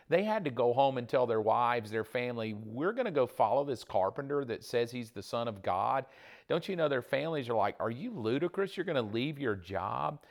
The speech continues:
So I wanna say this about reality of Jesus working in your life. You're just gonna have to take a step of faith. You're gonna have to just say, "You know what?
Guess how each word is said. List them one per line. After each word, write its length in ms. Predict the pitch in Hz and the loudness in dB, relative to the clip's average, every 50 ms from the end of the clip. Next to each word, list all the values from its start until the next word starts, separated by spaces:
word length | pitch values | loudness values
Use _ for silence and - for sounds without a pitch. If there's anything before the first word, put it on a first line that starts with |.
| - - - - - - | -20 -20 -20 -20 -20 -18
So 220 | - - - 156 143 | -6 0 2 2 4
I 100 | 127 156 | 4 2
wanna 260 | 160 170 185 196 185 | 2 2 0 -2 -2
say 200 | - - 165 147 | 0 0 2 2
this 220 | 139 139 131 - | 2 0 -2 -2
about 320 | 131 110 107 110 104 - - | -2 0 2 2 2 0 0
reality 600 | 107 107 107 101 98 98 101 107 - 82 82 67 | -2 0 0 0 0 0 -2 -2 -4 -8 -10 -8
of 240 | 78 107 117 104 95 | -8 -8 -8 -8 -8
Jesus 560 | 90 95 110 120 123 113 110 117 113 - - | -8 -6 -6 -4 -4 -4 -4 -6 -6 -6 -10
working 500 | - 98 101 113 117 117 - - 113 110 | -8 -2 2 2 2 2 0 -4 -6 -6
in 100 | 110 104 | -4 -4
your 140 | 107 101 92 | -4 -2 0
life. 300 | 92 95 104 95 90 - - - - - - - _ _ _ _ - | 2 2 2 0 -2 -4 -10 -18 -20 -20 -20 -20 _ _ _ _ -8
You're 160 | 101 107 156 190 | -2 0 0 0
just 120 | 208 - | 0 0
gonna 160 | - 185 151 | 0 2 2
have 180 | 120 123 127 - | 4 2 2 0
to 60 | - | 0
take 200 | - 135 117 - | 0 0 0 0
a 60 | 113 | -2
step 300 | - - - 127 104 - | -6 0 2 2 2 0
of 80 | 101 92 | -2 -8
faith. 500 | - - 110 101 104 107 101 - - - _ _ - - _ _ - | -2 0 0 0 0 -2 -8 -12 -16 -20 _ _ -20 -20 _ _ -4
You're 120 | 127 151 | -4 -2
gonna 180 | 165 180 165 143 | 0 0 2 2
have 160 | 135 139 123 | 2 0 0
to 40 | 123 | -2
just 200 | 131 139 131 - | -4 -4 -2 0
say, 100 | 139 123 | 0 0
"You 160 | 123 139 165 | 0 -2 -2
know 160 | 175 180 175 | -2 0 -2
what? 560 | 165 160 170 175 175 180 180 180 175 175 - | -2 -2 -2 -2 0 0 -2 -2 -4 -6 -12